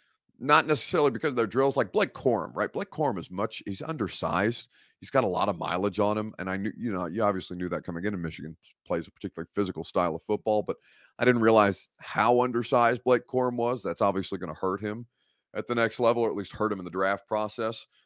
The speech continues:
um, relative to that top, top tier of a second-tier running back class, as we talked about. Anyway, let's, uh, let's keep it moving. We'll have plenty of time. It's, it's gonna be a slower N F L news week, so we'll have,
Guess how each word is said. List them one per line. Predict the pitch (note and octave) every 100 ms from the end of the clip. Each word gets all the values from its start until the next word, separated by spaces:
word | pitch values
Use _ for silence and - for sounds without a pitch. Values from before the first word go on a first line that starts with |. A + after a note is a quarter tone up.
| _ _
um, | F2+ F#2 E2+ E2 D#2 _
relative | G2+ B2 A#2+ G#2+ A#2 G2 -
to | A2 F#2+
that | F#2 F2 - _ _ _ _ _ _ _ _ _ _ _ -
top, | - B2 A2+ - - A2+ _ _ _ _ _ - -
top | - C3+ B2 -
tier | - C#3 G#2+
of | F#2+ E2+
a | E2 D#2+ D#2 _ _
second-tier | - - - C3 - G2+ - A2+ G2
running | F#2+ F2 F2
back | E2 -
class, | - E2 E2 -
as | -
we | -
talked | - - _ -
about. | - _ _ - - _ _ -
Anyway, | A#2 E2 - -
let's, | A2 - B2+
uh, | A2+ G#2+
let's | - A#2 -
keep | C3+ B2+ G#2+
it | -
moving. | G#2+ G2+ D#2
We'll | F#2+ C3
have | C#3
plenty | - D#3 D3+
of | C3
time. | C#3+ C3
It's, | - B2+ -
it's | C3
gonna | - F3
be | D3
a | A#2+
slower | - - C3 C#3 C#3
N | C3
F | B2+ C3
L | A#2
news | A2 B2 B2
week, | C#3+ C#3
so | A2+
we'll | G2
have, | F#2